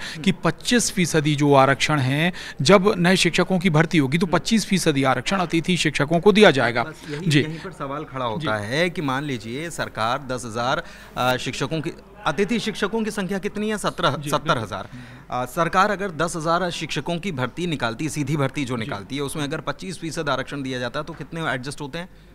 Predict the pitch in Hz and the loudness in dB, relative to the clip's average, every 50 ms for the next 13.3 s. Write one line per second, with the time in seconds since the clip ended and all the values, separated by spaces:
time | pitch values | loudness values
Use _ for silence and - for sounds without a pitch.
0 | - - - - - 139 143 123 143 147 139 147 135 139 - - 165 160 165 - | -20 -20 -18 -10 -6 -4 -2 0 -2 -2 -2 -2 -6 -6 -6 -10 -16 -16 -18 -20
1 | - - - - 160 156 151 113 135 175 175 143 170 165 - - 151 147 - 180 | -20 -20 -18 -16 -16 -14 -10 -4 -2 0 0 0 0 -2 -2 -4 -8 -8 -8 -8
2 | 185 165 156 143 143 - 190 156 185 185 156 - 175 - 185 170 - 185 - - | -8 -2 0 0 0 0 -2 -6 -4 -6 -4 -4 -6 -6 -6 -6 -6 -6 -6 -6
3 | 202 156 135 151 160 175 170 160 - 151 139 151 170 160 170 160 165 165 - 151 | -6 -4 -4 -6 -6 -6 -8 -8 -8 -6 -6 -6 -6 -6 -6 -6 -6 -6 -2 0
4 | 135 147 147 143 139 151 143 143 123 117 120 123 139 165 - - - 135 135 156 | 0 0 0 -2 -4 -2 -4 -6 -6 -4 -2 -2 -2 -2 -4 -8 -14 -10 -8 -6
5 | 156 196 185 - 190 156 110 92 87 - - - - - - - - - - - | -6 -6 -4 -2 0 -2 -2 -2 -6 -14 -20 -20 -20 -20 -20 -20 -20 -20 -20 -20
6 | - - - 127 135 135 131 196 202 233 220 147 107 120 131 131 151 170 143 135 | -20 -16 -8 -6 -4 -4 -2 -2 -2 -2 -2 -4 -6 -8 -6 -6 -6 -6 -6 -6
7 | 110 107 123 110 127 117 120 143 190 226 254 - - - 170 160 143 - - - | -6 -6 -8 -8 -8 -8 -6 0 2 4 4 2 2 -4 -8 -8 -8 -10 -12 -12
8 | - 156 147 143 180 151 143 135 143 160 185 175 220 202 175 151 135 117 101 101 | -10 -8 -8 -6 -4 -2 -2 -2 -2 -4 -4 -2 -2 -2 -2 -2 -2 -4 -4 -6
9 | 95 95 98 - - - - - - - 156 160 - - 143 131 185 202 170 147 | -8 -14 -16 -16 -18 -20 -20 -12 -4 -2 -2 -2 0 -2 0 0 0 -2 0 -2
10 | 185 185 - 151 - - 156 170 160 - 156 135 113 - 156 135 131 127 139 190 | -4 -2 -4 -4 -6 -4 -4 -4 -4 -4 -6 -8 -6 -6 -6 -6 -6 -6 -6 -8
11 | 208 214 - - 143 - - 160 160 127 113 113 123 131 143 196 175 139 117 143 | -8 -8 -6 -6 -6 -2 -2 -2 -2 -2 -2 -2 -2 -2 -2 -2 -4 -4 -4 -6
12 | 147 - - - 139 127 139 160 156 185 151 196 190 156 143 117 107 101 101 - | -10 -10 -8 -8 -6 -6 -6 -8 -8 -6 -2 -2 0 2 0 0 -2 -4 -10 -12
13 | - 92 90 - - - | -14 -16 -16 -16 -18 -20